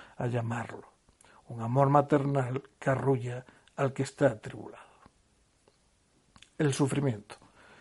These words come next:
elemento intrínseco de la conciencia cristiana. Toda existencia conlleva dolor, y cuanto más noble es aquella, mayor es éste. Pues eso mismo hay que decirlo a fortiori de la existencia cristiana.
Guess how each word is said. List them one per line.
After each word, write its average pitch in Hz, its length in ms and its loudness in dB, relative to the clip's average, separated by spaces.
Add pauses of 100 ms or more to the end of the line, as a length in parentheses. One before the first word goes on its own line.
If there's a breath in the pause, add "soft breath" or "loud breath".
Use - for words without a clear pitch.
(100)
elemento 147 520 0
intrínseco 143 880 2
de 139 140 -8
la 113 80 -8
conciencia 113 520 -8
cristiana. - 460 -16 (1900 soft breath)
Toda 139 220 6
existencia 175 560 4
conlleva 147 340 6
dolor, 147 500 8
y 123 80 -4
cuanto 139 320 0
más 160 200 -2
noble 151 300 -2
es 139 100 -2
aquella, 131 520 -2 (280 loud breath)
mayor 143 380 6
es 117 180 -2
éste. - 300 -12 (640 soft breath)
Pues 123 180 -2
eso 147 180 6
mismo 156 280 4
hay 151 60 2
que 156 140 4
decirlo 147 360 4
a - 20 4
fortiori 170 640 4
de 180 120 4
la 147 80 4
existencia 131 560 -4
cristiana. 123 640 -14